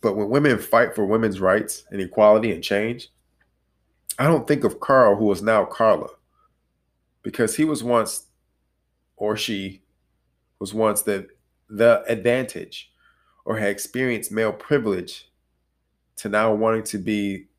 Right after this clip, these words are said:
at the disadvantage. And when I'm speaking of this disadvantage, it, it's the belief of women and feminists believing in their social inequality. And now he wants to be she to be a part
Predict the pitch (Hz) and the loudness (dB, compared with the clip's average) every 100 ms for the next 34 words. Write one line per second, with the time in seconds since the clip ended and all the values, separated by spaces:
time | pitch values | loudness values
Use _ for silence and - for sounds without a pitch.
0 | - 101 - 90 85 - _ _ _ - | -2 -2 -4 -10 -10 -14 _ _ _ 0
1 | 135 156 120 151 165 165 - - _ _ | 0 0 -2 -2 -2 -4 -8 -18 _ _
2 | _ _ _ _ _ _ _ _ _ _ | _ _ _ _ _ _ _ _ _ _
3 | _ _ _ _ _ - - 135 131 - | _ _ _ _ _ -8 0 2 2 2
4 | 196 190 160 139 131 131 131 113 113 104 | 0 0 -2 -2 -2 -2 -2 0 0 0
5 | 90 90 - - _ _ _ _ _ _ | -2 -6 -16 -18 _ _ _ _ _ _
6 | 117 113 120 113 - 104 123 160 160 120 | -8 -6 -10 -6 -2 0 4 4 4 0
7 | 107 123 131 107 104 - - - _ _ | 2 2 4 2 0 -10 -20 -20 _ _
8 | 107 - 156 135 101 101 - 110 151 156 | -6 0 0 2 0 -4 -6 2 2 4
9 | 113 107 110 113 127 127 131 127 123 160 | 2 2 0 2 2 2 2 -2 2 2
10 | - - - 101 110 120 120 120 - _ | 2 -2 -10 -4 2 4 4 0 -8 _
11 | _ _ _ _ _ _ - - 147 160 | _ _ _ _ _ _ -14 0 2 2
12 | 147 123 123 113 120 104 113 107 - 180 | 0 2 0 0 -4 -2 -4 -2 -2 0
13 | 147 104 113 _ _ _ _ _ _ - | 0 0 -6 _ _ _ _ _ _ -4
14 | 110 107 - - 147 101 - | 0 0 -2 2 4 4 0